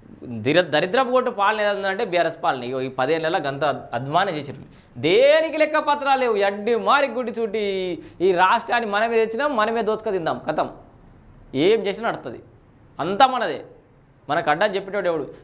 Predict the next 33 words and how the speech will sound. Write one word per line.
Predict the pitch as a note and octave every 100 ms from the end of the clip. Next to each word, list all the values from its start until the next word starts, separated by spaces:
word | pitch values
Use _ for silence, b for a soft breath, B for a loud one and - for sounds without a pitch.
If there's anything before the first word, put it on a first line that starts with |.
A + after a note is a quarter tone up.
| -
పదేళ్ళు | D3+ A3 A3
కాదు, | G#3+ C4 C#4 F3+ - - -
తిక్క | E3 -
ఉడక | A3+ G#3 G#3+
ఇరవై | F#3+ F#3
ఏళ్ళు | F#3+ F3
ఉంటాం | E3+ D3+
కావచ్చు. | C3+ B2 - B -
అన్నీ | B2+ E3 G#3
అమ్ముకుంటే | G3+ F#3 F#3+ F#3+
ఉచితాలు | D#3 D3+ G3+ F3
ఇస్తున్నాం | D3+ F3
కదా. | F3 G#3 C#3+
గింత | D#3+ G3+
మంచిగా | G#3+ G3+ G3+
సుఖ | F3+ F#3
పెడుతున్న | F3+ F#3 F3+
రాష్ట్రం | D#3 D#3+ D#3+ F3+ C#3+
దేశంలో | C#3 D3 E3+ C#3+
ఎక్కడ | E3
లేదు | C#3 D3
కాబట్టి, | D3 C#3+ D#3 B3+ B B B B -
జనాలకు | B2+ D3 G#3 A3+ D#3+
అన్ని | B3 C#4+
ఉచితాలు | B3+ - B3 A3
అద్భుతంగా | E3 F#3+ A3+ G3+
ఇస్తున్నాం | F#3+ G#3 F#3+
కాబట్టి | G#3 A3+
మళ్ళీ | F#3+ G3+
మనమే | G3+ F#3+
అధికారులకు | F#3 F3 E3 D#3 -
వస్తాం | G3+
అనుకున్నారు. | C#3+ B2+ B2